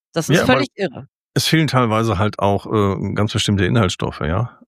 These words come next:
Speaker 2: Ähm, es muss dann schon was zusätzlich ergänzt werden in den Dosen. Calcium muss rein, Taurin muss unter Umständen noch zusätzlich rein, Vitamine müssen rein. So, und da haben wir dann halt auch mal größere Gesamtunterschiede in der Dose, je nach Hersteller. Und, äh,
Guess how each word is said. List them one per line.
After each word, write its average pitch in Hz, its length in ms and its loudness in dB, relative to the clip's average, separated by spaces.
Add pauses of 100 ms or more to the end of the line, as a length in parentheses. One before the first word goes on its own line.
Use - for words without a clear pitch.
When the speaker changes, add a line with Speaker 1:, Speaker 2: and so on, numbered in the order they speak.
Speaker 2:
Ähm, 87 260 2
es - 100 -6
muss 113 160 4
dann 101 140 2
schon 98 140 2
was 95 240 0
zusätzlich - 760 0
ergänzt 101 440 0
werden 90 180 4
in 87 60 2
den 85 120 2
Dosen. 82 380 -2 (540)
Calcium 110 360 0
muss 101 200 -2
rein, 90 220 2
Taurin 101 360 2
muss 101 160 0
unter 98 220 2
Umständen 98 340 2
noch 87 80 2
zusätzlich 92 520 -2
rein, 98 140 4
Vitamine 98 400 2
müssen 95 260 -2
rein. 90 340 0 (580)
So, 95 160 -4
und 92 120 -2
da 92 80 2
haben 110 120 4
wir 107 60 4
dann 98 180 2
halt 95 180 2
auch 92 120 2
mal 95 200 2
größere 104 600 0
Gesamtunterschiede 98 880 0
in 90 80 0
der 87 100 0
Dose, 110 580 2 (640)
je 95 80 -2
nach 90 200 -4
Hersteller. 104 720 2
Und, 95 400 -4
äh, 92 220 0